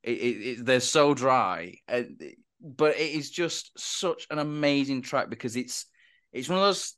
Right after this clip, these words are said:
songs where it's an action set piece, it, but it's ten minutes long. But there's not, like, repetition.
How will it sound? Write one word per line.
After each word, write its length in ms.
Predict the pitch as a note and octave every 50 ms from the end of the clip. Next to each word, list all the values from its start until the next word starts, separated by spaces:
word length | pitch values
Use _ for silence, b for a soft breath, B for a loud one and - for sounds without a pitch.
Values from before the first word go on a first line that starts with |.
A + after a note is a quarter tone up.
| _ _ -
songs 260 | - - D#3 C3 A#2
where 200 | A#2+ A2+ G#2+ G#2+
it's 220 | - A#2+ G#2 -
an 80 | C3 C3
action 400 | D3+ E3 - - - E3 D#3 C#3+
set 380 | C3+ - - - B2+ - -
piece, 340 | - G2+ F2 F2+ D2+ C2+ - _ -
it, 200 | A#2+ A#2 - G2
but 100 | G#2+ A2
it's 120 | A2+ -
ten 300 | - - - - E3 F3 F3
minutes 300 | E3+ D#3+ C#3 B2+ - -
long. 300 | B2+ C3 B2+ G2 - - _ b b b b b b b b _ _ _ _ _ _
But 140 | - C#3+ A#2+
there's 160 | C3 C3+ B2
not, 240 | C#3+ D3+ D#3+ D3 -
like, 180 | C#3+ D3 C#3 A2
repetition. 720 | B2 B2 A#2+ - - B2+ - - B2 - - A#2 F#2 F2+